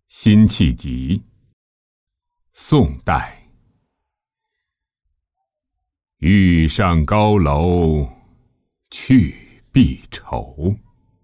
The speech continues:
愁还随我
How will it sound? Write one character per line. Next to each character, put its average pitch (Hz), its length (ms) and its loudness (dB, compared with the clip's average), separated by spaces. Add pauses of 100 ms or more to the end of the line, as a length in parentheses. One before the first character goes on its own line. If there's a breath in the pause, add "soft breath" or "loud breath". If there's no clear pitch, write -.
(1500)
愁 175 560 2
还 131 280 2
随 139 460 2
我 92 720 0